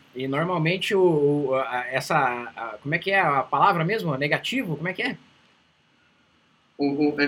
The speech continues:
Speaker 2: digamos que é não, não proibitivo?
Speaker 1: Não proibitivo, exatamente. Então, por exemplo, a sacada é que você também a-, ativa a curiosidade, né? Então, por que, é,
Speaker 2: Hum.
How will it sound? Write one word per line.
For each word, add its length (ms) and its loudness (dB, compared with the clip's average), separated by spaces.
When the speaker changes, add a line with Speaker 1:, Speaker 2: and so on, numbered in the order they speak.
Speaker 2:
digamos 520 0
que 80 4
é 200 6
não, 160 0
não 220 2
proibitivo? 680 2
Speaker 1:
Não 200 -2
proibitivo, 560 -2
exatamente. 500 -2
Então, 160 -2
por 100 -2
exemplo, 400 -2
a 100 2
sacada 440 4
é 40 4
que 120 -6
você 220 -4
também 240 -2
a-, 200 0
ativa 440 2
a 20 2
curiosidade, 760 0
né? 280 2
Então, 440 2
por 160 -2
que, 540 4
é, 1040 2
Speaker 2:
Hum. 60 -18